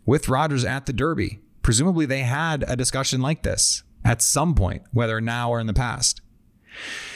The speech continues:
And A J is saying, "I don't think Rodgers is blameless in this," his friend.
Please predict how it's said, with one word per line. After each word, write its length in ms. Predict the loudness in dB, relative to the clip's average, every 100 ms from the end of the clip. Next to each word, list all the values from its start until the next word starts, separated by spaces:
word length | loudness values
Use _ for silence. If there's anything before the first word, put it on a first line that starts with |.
| -16 -20 -20 -6
And 240 | -2 0 0
A 200 | -2 -4
J 180 | -2 -2
is 120 | -2
saying, 480 | -2 -4 -6 -8 -10 _
"I 100 | 0
don't 220 | 2 2
think 220 | 0 -2 -2
Rodgers 380 | -2 0 0
is 80 | -2
blameless 440 | 0 2 4 4 2
in 100 | 0
this," 180 | 0
his 220 | 0 0 2
friend. 480 | 0 0 -2 -6